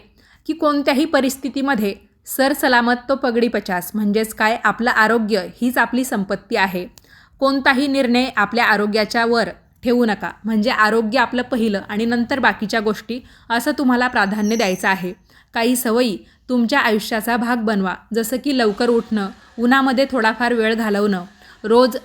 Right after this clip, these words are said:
तीस मिनिटं वेगवान चालणं, दररोज एक फळ खाणं, एक हिरवी भाजी, प्रथिनं, फायबर आणि ड्रायफ्रुट्स, नट्स घेणं, तणावमुक्त राहण्यासाठी ध्यान करणं आणि ज्यांना अगदीच ड्रायफ्रुट्स,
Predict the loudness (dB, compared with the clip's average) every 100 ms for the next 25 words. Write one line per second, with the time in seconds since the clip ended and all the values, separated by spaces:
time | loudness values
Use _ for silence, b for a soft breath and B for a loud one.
0 | -6 -4 -2 0 0 0 0 -2 0 -2
1 | 0 0 0 0 -2 -8 b b -4 2
2 | 4 4 2 0 -2 -2 -2 0 0 0
3 | -2 -8 b b -6 -2 0 2 2 2
4 | 2 0 -2 -4 -6 -4 -2 0 -2 -4
5 | -2 0 0 -2 -4 -6 -2 0 2 0
6 | 0 0 0 0 -20 b b -4 0 2
7 | 0 -2 0 0 -4 -14 b b b -6
8 | 0 2 4 2 -2 -2 0 0 -2 -2
9 | -4 -2 -2 -2 -2 0 0 0 -2 -4
10 | -18 b b -2 0 4 4 4 2 0
11 | -2 0 -2 -4 -8 0 0 0 0 2
12 | 0